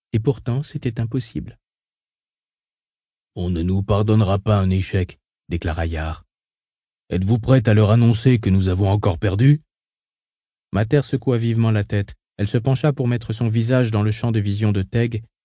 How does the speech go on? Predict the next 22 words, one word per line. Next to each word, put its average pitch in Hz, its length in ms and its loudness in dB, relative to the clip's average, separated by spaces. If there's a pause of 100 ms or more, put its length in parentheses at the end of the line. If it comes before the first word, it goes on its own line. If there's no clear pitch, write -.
parmi 113 300 2
les 110 120 4
fils 113 320 -2
de 107 80 2
la 98 140 2
méduse 98 480 0
qui - 100 -14
le 85 80 -2
coiffait. « 85 520 -6 (720)
Bachar, 143 460 -2 (380)
je - 140 -2
suis 170 200 2
navrée 160 380 6
pour 143 260 -4
ce - 60 -18
que - 100 -4
nous 139 100 4
sommes 127 260 0
obligés 120 320 0
de 113 80 -2
faire, 95 360 -4
croyez-moi, » 113 540 2